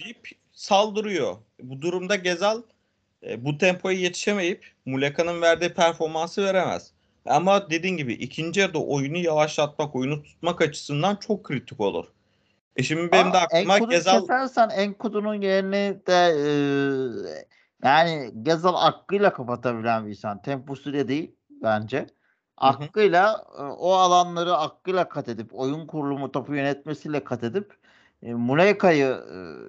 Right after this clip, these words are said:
Speaker 2: gene besleyebilir. Aynı Muleka aynı performansı verirse bir sıkıntı olmaz. Yani Enkudu'nun hızını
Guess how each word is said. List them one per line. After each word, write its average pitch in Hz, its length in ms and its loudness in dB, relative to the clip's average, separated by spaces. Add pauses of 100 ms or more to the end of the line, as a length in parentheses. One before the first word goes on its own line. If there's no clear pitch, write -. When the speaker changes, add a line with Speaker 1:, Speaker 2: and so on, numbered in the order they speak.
(140)
Speaker 2:
gene 156 300 2
besleyebilir. 123 800 -2
Aynı 185 440 2
Muleka 190 680 0
aynı 175 380 0
performansı 139 920 -2
verirse 135 320 -2
bir 190 60 -6
sıkıntı 175 420 -10
olmaz. 196 420 2
Yani 160 240 2
Enkudu'nun 208 640 -4 (600)
hızını 220 720 2